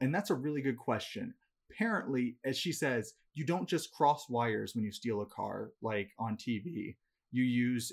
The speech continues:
a screwdriver and do something to the engine. But she very specifically says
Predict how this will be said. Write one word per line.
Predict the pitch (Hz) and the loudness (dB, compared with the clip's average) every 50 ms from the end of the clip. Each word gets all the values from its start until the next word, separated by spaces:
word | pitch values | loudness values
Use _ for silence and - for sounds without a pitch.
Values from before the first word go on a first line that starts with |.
| - - | 0 0
a | 117 113 110 107 | 2 2 0 -2
screwdriver | - - - - - 151 170 165 131 135 123 117 117 120 117 123 123 127 127 - _ _ _ _ _ _ _ _ _ _ - | -4 -8 -8 -4 0 2 2 2 2 2 2 2 2 2 0 -2 -4 -6 -6 -10 _ _ _ _ _ _ _ _ _ _ 0
and | - 139 127 120 120 117 113 110 110 110 113 117 - - | 4 6 6 6 6 4 2 0 -2 -2 -4 -6 -8 -4
do | 113 131 127 | -2 -2 0
something | 117 - 143 123 127 131 127 | 0 0 0 2 2 2 2
to | 117 120 | 2 0
the | 110 127 120 - | 0 0 0 0
engine. | 117 110 104 98 104 98 107 107 107 - _ _ _ _ _ | 0 0 0 -2 -4 -4 -4 -6 -6 -8 _ _ _ _ _
But | - 135 | 0 0
she | - - 135 | 2 0 2
very | 113 - 151 170 190 202 196 | 4 4 6 6 6 4 2
specifically | - - 170 - - 156 151 - 156 139 - 147 143 | 0 -4 -10 -6 -6 -6 -4 -4 -4 -4 -4 -6 -6
says | - - - 113 104 101 101 107 104 - - - | -4 -4 -2 -2 -2 -2 -4 -6 -10 -12 -14 -16